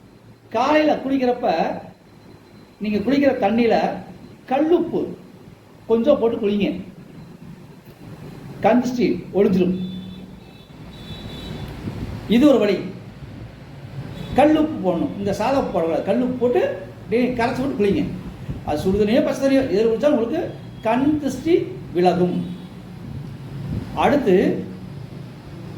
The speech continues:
ஒரு கொஞ்சம் கல்லுப்பு, ஒரு கொஞ்சம் மிளகு,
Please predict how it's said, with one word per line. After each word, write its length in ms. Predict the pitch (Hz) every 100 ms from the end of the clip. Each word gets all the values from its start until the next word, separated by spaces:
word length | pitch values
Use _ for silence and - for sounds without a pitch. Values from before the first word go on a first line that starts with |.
| - - 202
ஒரு 140 | 277 302 - - - - - - - - -
கொஞ்சம் 420 | 254 262 311 339 - - -
கல்லுப்பு, 380 | 240 240 - 147 - - - - - - - - - - - - - -
ஒரு 100 | 247 247
கொஞ்சம் 340 | 277 220 - 208
மிளகு, 320 | 214 196